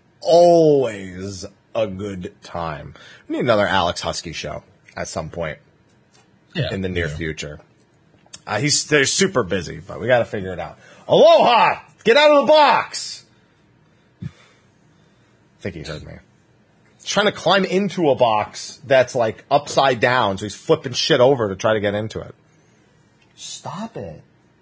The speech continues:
Speaker 1: Stop. You've been a menace this whole fucking show.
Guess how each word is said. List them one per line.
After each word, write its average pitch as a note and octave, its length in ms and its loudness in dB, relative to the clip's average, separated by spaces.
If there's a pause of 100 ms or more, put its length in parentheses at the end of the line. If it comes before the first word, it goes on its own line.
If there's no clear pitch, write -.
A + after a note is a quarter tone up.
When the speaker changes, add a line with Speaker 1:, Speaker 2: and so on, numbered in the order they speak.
(420)
Speaker 1:
Stop. - 480 -4
You've B2+ 100 -8
been E3+ 140 -2
a D#3+ 40 0
menace D3 500 -2
this A#2+ 160 -12
whole G3 500 -2
fucking G3 480 -4
show. D#3 520 2